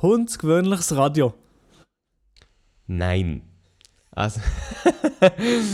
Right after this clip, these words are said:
Speaker 2: äh, ich weiss nicht, wie du das hast, Maelo, aber ich bin wirklich so einer, ich hab früher habe ich, ja, Radio beim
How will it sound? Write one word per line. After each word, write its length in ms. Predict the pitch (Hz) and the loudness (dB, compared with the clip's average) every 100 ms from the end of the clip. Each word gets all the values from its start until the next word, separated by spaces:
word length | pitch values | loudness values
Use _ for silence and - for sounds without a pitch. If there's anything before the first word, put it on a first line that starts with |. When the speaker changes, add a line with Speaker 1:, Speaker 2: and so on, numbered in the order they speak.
| 190 131 127 | -2 -2 0
Speaker 2:
äh, 300 | 131 131 135 | 0 2 2
ich 40 | |
weiss 140 | 139 131 | 2 2
nicht, 120 | 139 | 0
wie 100 | 131 | -2
du 140 | 131 | -2
das 180 | 143 156 | -2 -2
hast, 200 | 147 151 | -2 -2
Maelo, 380 | 147 139 147 151 | 0 0 0 0
aber 260 | 113 107 107 | -2 -2 -4
ich 160 | 143 | -4
bin 180 | 139 127 | -2 -2
wirklich 220 | 135 139 | -4 -6
so 80 | - | -4
einer, 260 | 131 131 139 | -2 -2 -2
ich 120 | 135 | -4
hab 100 | 127 | -4
früher 340 | - 123 160 156 | -6 -6 -4 -4
habe 200 | 139 127 | -2 -4
ich, 140 | 120 - _ _ _ _ - _ - | -6 -12 _ _ _ _ -20 _ -4
ja, 180 | 139 139 | 0 2
Radio 280 | 143 170 | 2 0
beim 180 | 156 139 | -2 -2